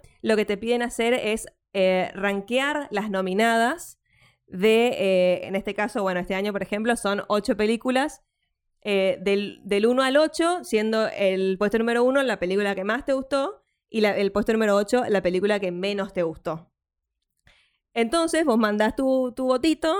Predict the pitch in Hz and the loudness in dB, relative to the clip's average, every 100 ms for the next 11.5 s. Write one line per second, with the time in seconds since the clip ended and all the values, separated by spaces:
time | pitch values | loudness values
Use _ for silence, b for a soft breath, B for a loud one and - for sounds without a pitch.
0 | - - 247 247 240 247 247 202 - 202 | -4 -4 0 0 0 0 0 0 -6 -4
1 | 196 196 190 208 196 240 233 240 233 208 | -2 -2 -2 -4 -4 -2 -2 -2 -2 -2
2 | 208 143 185 180 226 226 226 226 214 190 | -2 -2 -4 -2 -2 -2 -4 -6 -6 -4
3 | 196 190 202 226 254 262 254 254 254 - | -4 -6 -4 -4 -2 -2 -2 -2 -2 -4
4 | 196 214 208 190 202 196 185 208 196 202 | -2 -2 -2 -2 -2 -2 -4 -4 -6 -6
5 | - 240 220 208 - _ b b b 196 | -4 -4 -2 -6 -8 _ b b b -8
6 | 196 208 220 208 202 196 214 220 220 240 | -4 0 -2 -2 -4 -2 0 0 0 -4
7 | 240 269 320 - _ b b b - 208 | 0 0 0 -6 _ b b b -2 0
8 | 202 196 190 - 214 220 233 240 - 285 | 2 0 -2 -2 -4 -2 -2 -4 -4 -4
9 | - 220 226 - - _ 208 202 202 262 | -2 -2 -2 -4 -14 _ -2 -2 -2 0
10 | 269 311 - _ _ _ _ _ 208 202 | 0 -4 -10 _ _ _ _ _ -2 0
11 | 190 185 185 - - | 2 2 2 -2 -8